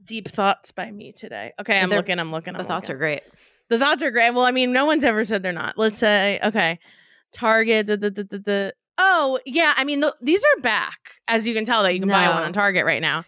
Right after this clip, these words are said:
Speaker 2: Shit.
Speaker 1: The
Speaker 2: Oh, yeah, you're right.
Speaker 1: Bagolini. Um, yeah, they're,
Speaker 2: Bagolini.
Speaker 1: they're like, uh, yes, they're backpack, they're backpacks on a crossbody strap.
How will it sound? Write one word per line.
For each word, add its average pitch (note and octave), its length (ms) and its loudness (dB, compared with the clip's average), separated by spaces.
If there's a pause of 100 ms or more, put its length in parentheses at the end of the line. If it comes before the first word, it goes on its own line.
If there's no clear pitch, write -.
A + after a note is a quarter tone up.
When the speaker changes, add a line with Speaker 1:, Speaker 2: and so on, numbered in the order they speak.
Speaker 2:
Shit. - 420 -2
Speaker 1:
The G#4 60 4
Speaker 2:
Oh, G4+ 40 6
yeah, G4 120 6
you're G#4+ 180 4
right. E4+ 300 4
Speaker 1:
Bagolini. C#4+ 260 -4 (440)
Um, G3+ 540 0 (960)
yeah, A3+ 400 0
they're, B3+ 200 2
Speaker 2:
Bagolini. - 80 -16
Speaker 1:
they're D4 280 2
like, D4 360 2
uh, C#4 420 2 (720)
yes, G3+ 380 -4
they're D4 140 2
backpack, D4 960 0 (840)
they're B3 160 2
backpacks C#4 960 0
on A3+ 220 4
a A3 80 0
crossbody F#3+ 800 -2
strap. - 400 -8